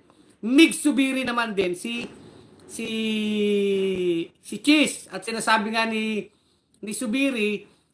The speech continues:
mukhang ito ay merong, ah, dictatorial tendency, ah, pagiging, ah, diktador, ha, kung saan mukhang hindi ito nagkukonsulta. Alam nyo naman po, ang Senado, para yung, ah,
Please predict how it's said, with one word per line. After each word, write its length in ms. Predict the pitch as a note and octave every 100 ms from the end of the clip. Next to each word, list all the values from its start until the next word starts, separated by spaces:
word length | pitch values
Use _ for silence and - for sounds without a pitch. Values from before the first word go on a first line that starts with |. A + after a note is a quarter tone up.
| -
mukhang 400 | A3+ C4 C4 C4
ito 240 | B3+ B3+ C4
ay 160 | B3+
merong, 440 | B3 A#3+ A#3+ A#3+ A#3+
ah, 800 | A#3 A3+ A3+ G#3+ G#3+ G3+ G3 F3 - _
dictatorial 1120 | F#3 C4+ C4+ - A#3 B3+ C4 B3 A3+ G#3 F#3+ -
tendency, 800 | G3+ G#3 F#3 F3+ E3 - E3 E3+
ah, 160 | D#3+ - _ -
pagiging, 480 | G#3+ A#3 G3+ G#3+ G3+
ah, 200 | F#3+ F3+ - - -
diktador, 880 | F#3 B3+ - A#3 A3 A#3 A3+ F3 D#3+ _ - _ _ _ _
ha, 320 | - G3 G#3+ G#3+
kung 160 | A3+
saan 320 | G#3 G#3+ A3+
mukhang 400 | A3+ G#3 A3+ G#3+
hindi 240 | G#3 A3 G#3+
ito 120 | G#3+
nagkukonsulta. 1120 | G#3 G#3 G3+ G3+ G3+ G3 F#3 F#3 E3+ E3 C#3+ - _ _ _ _ -
Alam 280 | G#3+ A#3+ A#3
nyo 100 | A#3
naman 240 | A#3 A3+ -
po, 160 | G#3+
ang 120 | G3+ G#3
Senado, 840 | B3 B3+ B3 G#3 G3+ F#3+ F#3 - _ _ _ _ _
para 340 | - G#3 G#3
yung, 220 | A3 A3 G#3
ah, 1160 | G#3 G#3 G3+ G3 F#3 F#3 F3+ F3 E3+ D#3+ D3+